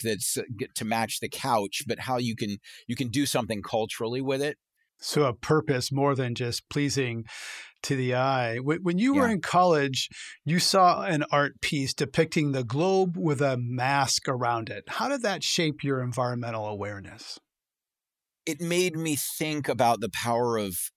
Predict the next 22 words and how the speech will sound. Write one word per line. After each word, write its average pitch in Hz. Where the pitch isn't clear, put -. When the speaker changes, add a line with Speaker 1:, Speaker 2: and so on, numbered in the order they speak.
Speaker 1:
of 107
symbols 139
and 117
how 139
the, 123
you 143
know, 117
the 117
globe, 139
even 156
though 135
it 123
seems, 143
the 147
world 139
seems, 127
seems 120
vast, 127
it's 131
actually 143
not 123
that 110